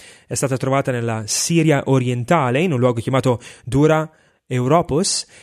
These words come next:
e si ritiene che risalga intorno al duecentotrentadue dopo Cristo, il che sarebbe nel terzo secolo. Quindi in questo periodo, prima che gli edifici di culto fossero costituiti come tali, le chiese si riunivano nelle case.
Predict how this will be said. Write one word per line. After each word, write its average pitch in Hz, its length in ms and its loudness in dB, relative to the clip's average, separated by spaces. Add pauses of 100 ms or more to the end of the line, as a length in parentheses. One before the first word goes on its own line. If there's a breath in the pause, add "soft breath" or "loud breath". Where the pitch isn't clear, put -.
(100)
e 139 80 -6
si 175 140 0
ritiene 156 340 2
che 147 80 -2
risalga 139 440 0
intorno 131 440 0
al 127 80 0
duecentotrentadue 117 1120 0 (380 soft breath)
dopo 113 260 0
Cristo, - 600 0 (440)
il 113 120 -4
che 127 240 4
sarebbe 117 500 -2
nel 104 380 -6
terzo - 260 -4
secolo. 104 480 -4 (380 loud breath)
Quindi 139 340 2
in 131 120 2
questo 151 260 2
periodo, 165 480 4
prima 131 280 -2
che 120 220 -4
gli 120 80 -4
edifici 120 480 -4
di 117 140 -6
culto 135 300 0
fossero 120 360 -2
costituiti 165 760 0 (280 loud breath)
come 117 180 -6
tali, 180 340 2
le 135 100 -2
chiese 151 300 0
si 135 360 -2 (240 soft breath)
riunivano 120 600 0
nelle 110 540 -6
case. 123 520 0